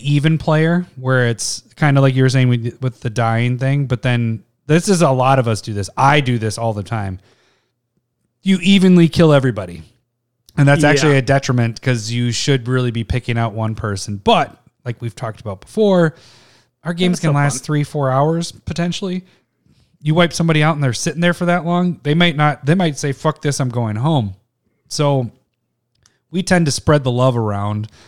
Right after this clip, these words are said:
Speaker 1: get everybody down to a certain point, and then you start taking out one person or whatever.
Speaker 2: Yeah.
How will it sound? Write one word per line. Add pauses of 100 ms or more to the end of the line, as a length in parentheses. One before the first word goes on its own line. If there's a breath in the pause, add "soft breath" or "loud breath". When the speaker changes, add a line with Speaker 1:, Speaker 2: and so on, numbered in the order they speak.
(200 soft breath)
Speaker 1:
get
everybody
down
to
a
certain
point,
and
then
you
start
taking
out
one
person
or
whatever.
Speaker 2:
Yeah.